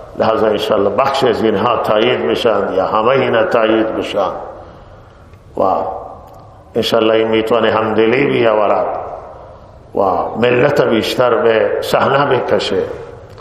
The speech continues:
و دشمنان ما را بیشتر می‌تواند مایوس بکنه. مخصوصاً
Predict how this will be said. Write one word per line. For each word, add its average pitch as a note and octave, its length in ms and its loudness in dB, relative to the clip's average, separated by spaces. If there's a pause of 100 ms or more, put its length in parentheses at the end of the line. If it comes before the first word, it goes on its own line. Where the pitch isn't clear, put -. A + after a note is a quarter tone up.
(300)
و A#2 80 2
دشمنان A#2+ 680 2
ما A2 140 2
را G#2 180 0
بیشتر G#2+ 440 -2
می‌تواند G#2 680 0 (800)
مایوس A#2+ 540 2
بکنه. - 460 -4 (1500)
مخصوصاً B2 600 0